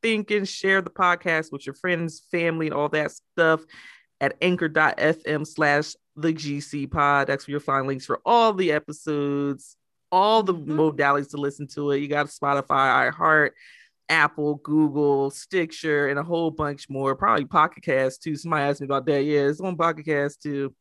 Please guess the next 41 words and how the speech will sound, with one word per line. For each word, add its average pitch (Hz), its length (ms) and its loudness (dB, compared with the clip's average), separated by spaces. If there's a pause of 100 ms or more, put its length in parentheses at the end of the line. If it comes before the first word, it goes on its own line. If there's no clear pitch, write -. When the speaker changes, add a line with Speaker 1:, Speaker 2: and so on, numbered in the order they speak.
Speaker 1:
If 131 120 -12
you 147 120 -6
listen, 170 240 0
who 359 140 2
listens 381 320 0
to 285 40 -10
stuff 247 180 -6
on 202 100 -8
Pocket? 220 360 2
It's 160 220 0
Speaker 2:
Oh. 254 180 6
Speaker 1:
on 349 80 4
there. 208 340 4 (380)
Speaker 2:
I've 233 180 -6
never 254 280 -6
heard 220 180 -6
of 214 120 -12
that - 220 -10
before. 185 480 -12
Speaker 1:
There's 160 220 4
a 190 80 4
whole 190 180 4
bunch 165 320 2
of 131 180 -2
'em, 139 160 -10
I 147 100 -2
swear. 135 580 2
'Cause - 200 -14
any 190 240 6
way 208 200 6
you 196 160 0
think 190 300 2
you 226 80 -2
could 226 120 -6
listen 208 220 -4
to 240 100 -4
a 208 80 2
podcast, 208 600 0
we, 165 160 -10 (160)
I, 151 160 4 (380)
we, 160 200 -12